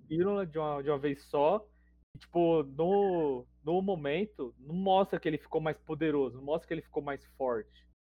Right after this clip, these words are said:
Aí eu pensei assim, pô, então talvez vai aumentar o tempo dele tá usando a pílula. Mas aí quando ele luta lá com, com o Jamie Foxx e tal, aí quando ele tá na, na banheira, um spoilerzinho aí,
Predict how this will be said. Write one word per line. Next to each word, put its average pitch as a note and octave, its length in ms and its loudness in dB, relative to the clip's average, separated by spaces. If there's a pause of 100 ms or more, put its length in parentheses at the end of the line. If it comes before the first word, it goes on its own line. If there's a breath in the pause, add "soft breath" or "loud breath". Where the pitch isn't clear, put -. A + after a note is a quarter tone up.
(880)
Aí D3+ 220 8
eu F#3 80 6
pensei A3+ 260 2
assim, A#3+ 120 -2
pô, A3+ 160 6
então D#3+ 200 2
talvez D3+ 420 0
vai E3 120 4
aumentar E3+ 300 0
o F3 80 0
tempo A#3+ 540 -2
dele G#3 220 2
tá G#3 160 0
usando F#3+ 800 -2
a G3 80 -4
pílula. D#3+ 580 -4 (340)
Mas D#3 120 0
aí F3 80 0
quando F3 160 -4
ele E3+ 120 0
luta E3+ 280 0
lá D#3+ 100 2
com, D#3 320 -4
com - 140 -10
o D#3 40 -6
Jamie D#3+ 220 -2
Foxx E3 400 -2
e F3+ 60 -14
tal, F3+ 340 -2
aí F3 460 -2
quando E3+ 220 -6
ele D#3 100 -6
tá E3+ 100 -2
na, D#3 480 0
na D3+ 100 -6
banheira, D3+ 540 -2 (240)
um D3+ 80 -10
spoilerzinho C#3+ 1120 -6
aí, D3+ 260 -4